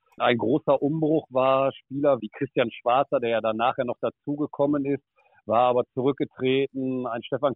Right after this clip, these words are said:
Kretschmer war zurückgetreten. Daniel Stephan hatte verletzungsbedingt seinen Rücktritt aus der Nationalmannschaft erklärt, sodass man eigentlich in einer ähnlichen Situation war. Wir waren nicht in der absoluten Weltspitze, gehörten aber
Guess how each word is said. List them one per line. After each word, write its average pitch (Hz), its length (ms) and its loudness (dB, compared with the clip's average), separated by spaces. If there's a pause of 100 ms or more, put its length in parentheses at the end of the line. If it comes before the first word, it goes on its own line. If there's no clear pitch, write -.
Kretschmer 131 400 -2
war 123 220 2
zurückgetreten. 127 840 -4
Daniel 123 360 0
Stephan 135 560 -2 (160)
hatte 123 240 -2
verletzungsbedingt 135 960 0
seinen 123 340 4
Rücktritt 127 420 -2
aus 120 160 -2
der 127 100 -2
Nationalmannschaft 135 880 -2
erklärt, 127 680 0
sodass 123 340 0
man 131 320 -2 (360)
eigentlich 160 540 2
in 135 100 -2
einer 123 300 2
ähnlichen 156 460 0
Situation 143 760 0
war. 101 160 4
Wir 98 140 0
waren 127 420 2
nicht 131 220 -8
in 135 80 -4
der 117 140 2
absoluten 170 600 -4
Weltspitze, 156 840 -2
gehörten 127 360 4
aber 120 180 0